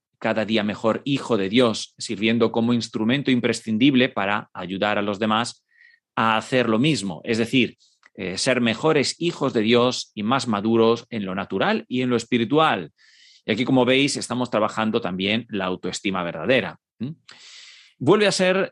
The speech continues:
central el dar el ejemplo, pero desde luego el campo fundamental es el estudio y las tareas de la casa.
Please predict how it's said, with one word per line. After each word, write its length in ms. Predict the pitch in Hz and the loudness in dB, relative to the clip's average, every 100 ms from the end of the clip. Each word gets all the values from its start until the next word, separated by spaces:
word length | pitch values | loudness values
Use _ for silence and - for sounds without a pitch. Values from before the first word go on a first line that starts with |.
| - | -8
central 680 | - 117 107 180 180 107 - | -2 0 2 2 0 -2 -6
el 260 | 123 107 107 | -4 -4 -2
dar 320 | 120 123 127 | 0 0 0
el 160 | 123 107 | -2 -4
ejemplo, 520 | 98 170 139 113 104 | 0 0 2 0 0
pero 220 | 120 117 | 0 0
desde 380 | 113 120 120 120 - | 0 0 0 -2 0
luego 300 | 135 156 160 | 0 2 0
el 120 | 147 | 0
campo 360 | 160 156 156 | -4 -4 -6
fundamental 600 | 139 151 131 127 127 143 | -6 -4 0 0 0 0
es 180 | 147 - | 0 -2
el 140 | 123 110 | -2 -2
estudio 640 | 95 - 160 175 180 185 | -4 -2 -2 2 0 0
y 140 | - 113 | -2 -2
las 180 | 110 - | -2 -2
tareas 360 | 104 113 107 | 0 0 0
de 80 | 101 | -4
la 100 | 95 | -4
casa. 400 | 107 98 80 | -4 -6 -10